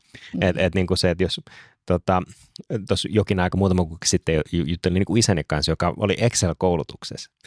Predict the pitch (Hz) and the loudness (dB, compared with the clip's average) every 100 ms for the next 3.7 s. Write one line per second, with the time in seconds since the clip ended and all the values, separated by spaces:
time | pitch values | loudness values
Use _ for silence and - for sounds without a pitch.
0 | - 170 170 101 92 117 156 160 220 180 | -6 -2 0 2 2 2 2 0 2 2
1 | 123 104 85 - _ - - - _ 92 | 4 4 2 -2 _ -20 -20 -20 _ 0
2 | 87 85 - 85 82 - _ _ 85 98 | 2 0 2 0 0 -8 _ _ -2 2
3 | 92 80 - 80 76 - | 2 2 0 0 -2 -2